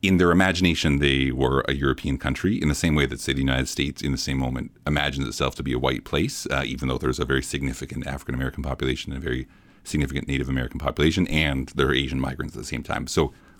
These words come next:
white majority country that thinks of itself as a white majority country or white dominant country or turns white majority into white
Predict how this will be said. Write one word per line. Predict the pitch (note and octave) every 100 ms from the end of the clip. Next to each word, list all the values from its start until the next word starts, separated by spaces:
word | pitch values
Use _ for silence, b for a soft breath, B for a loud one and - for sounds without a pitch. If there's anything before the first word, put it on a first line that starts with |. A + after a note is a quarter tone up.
| B
white | F2 G2
majority | F2+ D#2+ D#2 D2+ C#2
country | D2+ D2+ E2 G2+ B B B -
that | D2+
thinks | - C#3 G2
of | D2+
itself | - C#2 A#1+
as | C2
a |
white | C#2 -
majority | C2+ D2 C2+
country | D2+ C#2 E2+
or | C#2 C#2
white | D2 D2 D2
dominant | D#2+ E2+ D2+ C2+
country | - C#2 D#2
or | C#2+
turns | E2 C#2+
white | D2 C2+
majority | C#2+ D2 C2+ C#2+
into | C2+ C2
white | C2 C#2 C2+